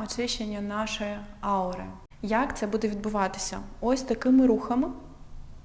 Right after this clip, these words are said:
ми будемо також продовжувати дихати дихання вогню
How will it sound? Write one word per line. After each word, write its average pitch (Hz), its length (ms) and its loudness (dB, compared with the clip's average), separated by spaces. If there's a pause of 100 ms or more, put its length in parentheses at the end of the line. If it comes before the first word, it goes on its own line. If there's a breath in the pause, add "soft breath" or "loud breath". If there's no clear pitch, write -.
(600 loud breath)
ми 233 540 2
будемо 214 560 -2
також 208 520 -2
продовжувати 190 880 -2
дихати 196 440 -6
дихання 208 440 -2
вогню 285 340 -2